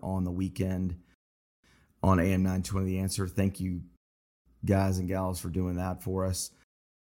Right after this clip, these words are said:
And I think it's because, Sam, we give them a lot of great value. And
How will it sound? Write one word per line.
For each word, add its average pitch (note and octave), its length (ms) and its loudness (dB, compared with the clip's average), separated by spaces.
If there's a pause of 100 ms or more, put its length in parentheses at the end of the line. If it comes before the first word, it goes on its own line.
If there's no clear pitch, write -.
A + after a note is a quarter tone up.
(460)
And A2 380 8 (960)
I G#2+ 100 4
think F#3 280 2
it's - 140 4
because, G#2+ 340 4 (800)
Sam, A2+ 280 6
we G#2+ 100 6
give G2+ 160 0
them G2 80 0
a G2+ 60 0
lot G2 160 0
of F2+ 40 -4
great F#2 220 -4
value. D#2+ 560 -2
And F#2+ 400 2